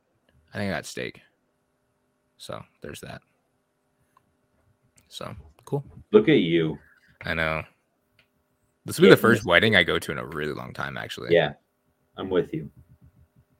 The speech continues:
Speaker 1: But I'm also not, like, a super, like, social person. So, like, <laughs> I mean,
Speaker 2: Yeah.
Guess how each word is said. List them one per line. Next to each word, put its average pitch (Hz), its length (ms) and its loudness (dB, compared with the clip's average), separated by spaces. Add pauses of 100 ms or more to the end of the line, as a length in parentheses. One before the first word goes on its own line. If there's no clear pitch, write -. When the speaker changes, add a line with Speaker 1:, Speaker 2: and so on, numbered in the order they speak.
(160)
Speaker 1:
But 76 240 -4
I'm 95 120 -2
also 101 240 2
not, 73 320 -6
like, 78 140 -6
a - 60 -6
super, - 460 -8
like, 64 240 -6
social - 400 -8
person. 98 540 -10
So, - 180 -8
like, 62 260 -10
<laughs> - 1900 -20
I - 180 -8
mean, 98 280 4
Speaker 2:
Yeah. - 180 -4